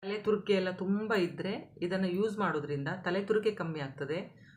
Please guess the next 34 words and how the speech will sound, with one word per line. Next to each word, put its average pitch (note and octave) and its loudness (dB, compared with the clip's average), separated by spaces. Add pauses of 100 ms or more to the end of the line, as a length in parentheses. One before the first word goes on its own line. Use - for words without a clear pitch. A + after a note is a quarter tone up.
(140)
ಮತ್ತೆ G#3 4
ತಲೆ G3 4
ಇದು F#3 2
ಅಂದ್ರೆ F#3 0
ಅಡಿಯಲ್ಲಿ G#3 2
ನಮ್ಗೆ F#3+ 0
ಕೊಳೆ F#3+ 4
ಅಥವಾ F3 -4
ಜಿಡ್ಡಿನ F3 -2
ಥರ G3+ 2
ಏನಾದ್ರೂ F3 0
ಇದ್ರೆ F#3+ -2
ಅದು F#3+ -2
ಸಹ A3+ -6 (380)
ಕ್ಲಿಯರ್ A#3+ 4
ಆಗ್ತದೆ. C#3 -2
ಇದನ್ನ B3 -2
ಹೇಗೆ G3+ 6
ಬಳಸ್ಬೇಕಂತ F#3 2
ಹೇಳಿದ್ರೆ D3 0
ಅಕ್ಕಿಯನ್ನ G#3 0
ನೀವು F#3 0
ಅಂದ್ರೆ F#3 -2
ಅನ್ನ G3 2
ಮಾಡ್ತೀರಲ್ಲ, D3+ -2 (100)
ಅನ್ನ G3+ 0
ಮಾಡಿದ F#3 -2
ನಂತರ E3+ -4
ಅದನ್ನ F#3+ -2
ಬಸಿತೇವೆ E3 -2
ನಾವು, C#3+ -8 (440)
ಅದನ್ನ F#3+ 4 (720)
ತಣ್ಣಗಾಗ್ಲಿಕ್ಕೆ G3+ 4
ಬಿಡ್ಬೇಕು. D3+ -4